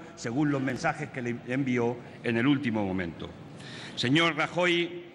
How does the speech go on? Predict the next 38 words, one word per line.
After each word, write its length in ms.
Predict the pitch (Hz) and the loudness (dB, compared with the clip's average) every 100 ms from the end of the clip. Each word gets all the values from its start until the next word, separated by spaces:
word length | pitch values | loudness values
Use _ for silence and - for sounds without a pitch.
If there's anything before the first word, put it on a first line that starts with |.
| - - - - - | -20 -20 -20 -20 -4
los 180 | 117 123 | -2 0
cuarenta 380 | 127 131 131 139 | 0 0 2 2
y 80 | |
ocho 200 | 190 - | 2 2
millones 440 | 180 165 180 180 156 | 0 2 4 2 2
de 80 | 165 | 2
euros 340 | 190 185 143 | 2 2 2
en 100 | 170 | 2
las 140 | 160 | 2
cuentas 340 | - 190 185 160 | 2 -2 0 0
de 80 | 165 | 2
Bárcenas 420 | 202 147 190 175 | 0 0 -4 -2
supondrían, 640 | 170 156 156 214 170 98 76 - - - - - | -2 -2 0 0 0 -4 -12 -18 -20 -20 -20 -6
por 180 | 139 120 | -2 0
poner 280 | 135 190 175 | 0 0 0
un 100 | 135 | -4
ejemplo, 480 | 120 151 131 147 131 | -2 -4 -2 -6 -4
que 80 | |
durante 400 | 135 135 139 127 | -2 0 0 -2
veintisiete 760 | 131 135 123 127 113 170 202 123 | -2 -2 -2 -4 -2 -2 0 2
años 340 | 123 107 101 107 - - - - | 2 0 -4 -8 -14 -18 -12 -2
cada 260 | 214 208 | 0 0
día 240 | 180 214 208 | 0 0 0
se 160 | 170 | 0
llevaba 460 | 151 151 196 190 180 | 0 4 4 4 2
un 200 | 208 208 | 0 2
millón 320 | 190 170 214 | 2 2 2
de 100 | 185 | 0
pesetas 640 | 160 160 214 220 196 - 147 | -2 -2 -2 0 -4 -4 -4
de 140 | 151 | -2
las 100 | 123 | -2
cuentas 460 | - 190 185 185 175 | -4 -4 -2 -4 -2
al 100 | 175 | -4
extranjero. 580 | 175 170 160 180 123 95 - - - - | -2 -4 -4 -6 -6 -8 -16 -18 -18 -2
¿No 200 | 131 208 | 2 2
se 100 | 208 | 2
enteró 400 | 214 123 139 165 | 0 0 -2 0
nadie? 400 | 151 127 131 208 | 0 0 -4 -8